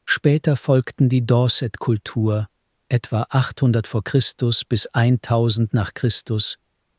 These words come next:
und schließlich die Thule-Kultur, deren Angehörige als direkte Vorfahren der heutigen Inuit gelten. Die Thule führten eine hochentwickelte Lebensweise mit Booten,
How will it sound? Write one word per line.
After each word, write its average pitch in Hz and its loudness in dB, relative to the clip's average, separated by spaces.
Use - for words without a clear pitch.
und 139 4
schließlich 139 -2
die 135 0
Thule-Kultur, 120 0
deren 117 2
Angehörige 123 2
als 113 -4
direkte 117 -2
Vorfahren 117 -2
der 107 -2
heutigen 117 0
Inuit 113 0
gelten. 101 -4
Die 120 0
Thule 175 0
führten 151 0
eine 120 0
hochentwickelte 127 0
Lebensweise 113 0
mit 110 -2
Booten, 123 0